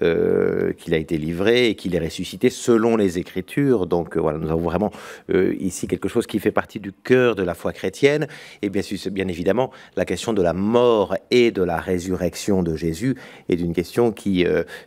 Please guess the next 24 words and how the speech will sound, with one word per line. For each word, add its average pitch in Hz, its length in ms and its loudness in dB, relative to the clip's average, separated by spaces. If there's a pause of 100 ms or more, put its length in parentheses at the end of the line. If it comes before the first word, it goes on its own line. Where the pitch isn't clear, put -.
(120)
euh, - 960 0
qui, - 220 -4
qui - 140 0
est 98 40 6
la 104 200 4
question 101 440 -6
centrale 113 600 -2
et 101 60 -2
qui - 180 -12
détermine 98 520 -2
le 92 100 0
chrétien, 104 580 -2
comme 85 220 -4
dirait 92 300 -4
saint 85 160 -6
Paul, 139 320 2 (480)
euh, « 92 500 4 (340)
Si - 280 -2
Christ - 380 -2
n'est 101 100 4
pas 98 160 2
ressuscité, 95 840 0 (260)
alors 95 380 -2
vide 131 380 0